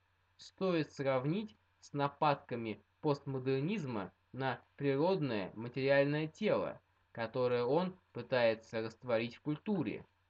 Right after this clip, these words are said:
Само слово «природный» вызывает здесь приступы политкорректных судорог.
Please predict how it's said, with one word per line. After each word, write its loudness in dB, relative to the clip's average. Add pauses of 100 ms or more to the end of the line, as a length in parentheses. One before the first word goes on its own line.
(720)
Само 0
слово 0 (140)
«природный» 0 (200)
вызывает 2
здесь -6 (100)
приступы -2 (380)
политкорректных 2
судорог. -6